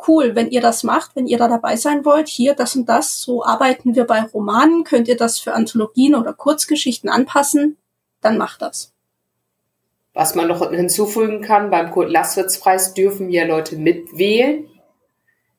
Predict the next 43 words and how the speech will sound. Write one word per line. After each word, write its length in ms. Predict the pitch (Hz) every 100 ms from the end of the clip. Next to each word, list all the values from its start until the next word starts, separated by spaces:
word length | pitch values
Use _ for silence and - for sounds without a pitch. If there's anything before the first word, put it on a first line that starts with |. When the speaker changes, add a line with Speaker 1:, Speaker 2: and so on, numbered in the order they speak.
| _ -
Speaker 2:
die 480 | 190 170 170 165
entweder 460 | - 190 190 180 175
selbst 520 | 165 175 208 - -
literaturschaffend 1120 | 170 170 170 170 170 - 220 - 226 226 220
sind 480 | - 214 240 254 - _ _ _ -
oder 480 | 190 226 233 214 -
auch, 520 | 147 214 285 - - _
wenn 220 | 175 185
sie 180 | 202 226
viele 340 | - 202 208
Rezensionen 640 | 208 208 214 202 214 226 220
schreiben 520 | - 190 196 208 208
und, 300 | 190 196 -
äh, 240 | - 185 185
nachweislich 640 | 180 180 - 180 - 190
viel 200 | - 196
lesen, 500 | 175 180 185 196 214
dann, 320 | 208 196 196
äh, 380 | 180 180 185 185
geht 140 | 185 190
das 160 | 185
auch 180 | - 180
so 380 | - 185 175 175 - _ _
auf 180 | - 165
der 120 | 185
Schiene 300 | 180 196 190
Journal-, 520 | 180 185 180 190 - 170
Journalismus. 720 | - 175 180 196 202 165 147
Und 120 | 131
der 160 | 143 135
Udo 200 | 156 156
Klotz 280 | 151 170 170
ist 200 | - -
da 80 | 160
sehr 200 | 151 120
ansprechbar. 560 | 92 - 127 - 127
Den 140 | 127 131
kann 180 | 147
man 160 | 147 143
auch 140 | 123
einfach 420 | - 135 147 - -
mal 180 | 156
anschreiben, 760 | 156 - - - 120 120 113 -